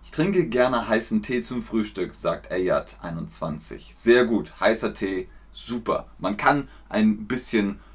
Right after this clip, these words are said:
Zucker, Zitrone, Kandis in den Tee machen, Milch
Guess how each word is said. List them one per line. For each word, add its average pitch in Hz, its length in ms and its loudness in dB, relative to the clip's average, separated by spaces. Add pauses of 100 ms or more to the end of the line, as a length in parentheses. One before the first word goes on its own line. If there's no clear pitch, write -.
Zucker, 170 480 4
Zitrone, 123 840 2 (140)
Kandis 139 640 4
in 120 160 -2
den 110 140 2
Tee 110 200 0
machen, 107 380 2
Milch 151 560 4